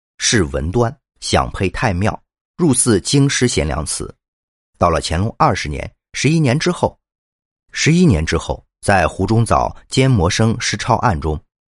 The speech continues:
额尔泰受到门生胡中藻的牵连，其牌位被移出祠堂。额尔泰的才学和能力有目共睹，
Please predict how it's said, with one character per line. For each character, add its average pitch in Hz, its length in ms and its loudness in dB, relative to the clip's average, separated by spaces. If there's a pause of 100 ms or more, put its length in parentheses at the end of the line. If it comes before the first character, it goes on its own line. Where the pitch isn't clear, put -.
(380)
额 135 80 0
尔 190 120 4
泰 139 240 0
受 120 160 0
到 101 160 2
门 82 240 0
生 117 200 0
胡 - 200 -2
中 143 180 0
藻 - 120 -2
的 67 120 -6
牵 110 220 -4
连， 73 240 -6 (180)
其 - 160 -2
牌 78 280 -2
位 95 220 0 (100)
被 87 120 0
移 78 240 -4
出 - 180 0
祠 - 160 -6
堂。 - 200 -10 (1400)
额 156 120 2
尔 196 120 4
泰 - 160 -2
的 123 80 2
才 95 240 -2
学 90 260 0
和 95 140 -2
能 87 260 -2
力 110 260 -2
有 76 160 -4
目 87 160 -2
共 82 220 -4
睹， - 180 -12